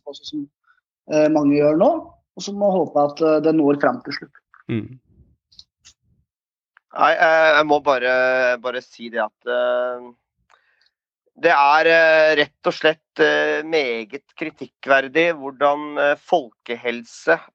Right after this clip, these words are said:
Speaker 3: og da breddeidrett blir prioritert, fordi at, eh, du må faktisk se lenger enn kun en idrett, eh, i, i bredden som ikke er profesjonell. Det er, eh, de glade amatører, men, men breddeidrett er så mye mer viktig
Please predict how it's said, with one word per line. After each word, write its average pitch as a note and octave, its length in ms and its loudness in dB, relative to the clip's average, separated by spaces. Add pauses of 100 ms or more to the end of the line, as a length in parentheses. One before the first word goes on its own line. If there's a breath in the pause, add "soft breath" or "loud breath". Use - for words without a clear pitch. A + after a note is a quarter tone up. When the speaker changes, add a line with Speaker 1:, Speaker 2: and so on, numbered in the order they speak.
Speaker 3:
og C3 300 -4
da C3 160 2 (920)
breddeidrett C#3+ 720 -2
blir C#3 240 -8
prioritert, C#3+ 840 -4
fordi D3 300 0
at, - 200 -6
eh, D#3 240 2
du D3 140 -12
må D3 220 -4
faktisk - 380 -14
se C#3 300 0
lenger B2+ 500 -2
enn C#3+ 340 -8 (120)
kun C3+ 360 -10
en C#3 260 -4
idrett, A#2+ 480 -2 (320)
eh, C3+ 480 2
i, B2+ 140 -10 (220)
i C3+ 40 -10
bredden C3 520 -4
som C#3 140 -14
ikke B2 220 -2
er A2+ 80 2
profesjonell. C3 560 -4
Det C#3 100 2
er, B2 260 2 (160)
eh, C#3 40 -14
de C#3 120 -14
glade B2+ 280 0
amatører, A#2+ 520 -6
men, C#3+ 220 -2 (680)
men G3 280 0
breddeidrett F#3 460 -2
er D#3+ 200 2
så G3+ 140 -14
mye F3+ 220 -8
mer E3+ 200 -2
viktig E3 540 -8